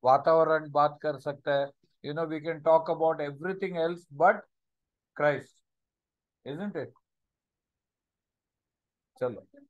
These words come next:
हाँ? हाँ, God told him to run, okay, the urgency and quora, that is one-to-one, uh,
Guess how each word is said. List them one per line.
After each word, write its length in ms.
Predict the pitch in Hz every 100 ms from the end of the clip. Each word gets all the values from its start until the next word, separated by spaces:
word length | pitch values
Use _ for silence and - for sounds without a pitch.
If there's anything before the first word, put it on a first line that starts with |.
| _ _ 233 226 _ _ _
हाँ? 240 | 147 208 - _ 285 _ _ 254 _ 554 554 285 _ 302 - - _ _ 719 _ - 466 _ _ _ _ - _ _
हाँ, 680 | 113 139 156 151 135 120 117
God 340 | 143 175 190
told 280 | 190 185 180
him 200 | 196 196 190
to 160 | 180
run, 460 | 147 170 190 160 117 101 _
okay, 280 | 135 135 190
the 140 | 156 143
urgency 840 | 151 165 165 196 190 208 233 - _ _ _
and 380 | 139 170 214 214 - _ _ _ _
quora, 460 | 165 170 180 180 156
that 200 | 160 151
is 280 | 170 - _ _
one-to-one, 800 | 143 185 208 208 196 185 190 202 - _ -
uh, 1000 | 151 156 151 151 151 151 147 147 143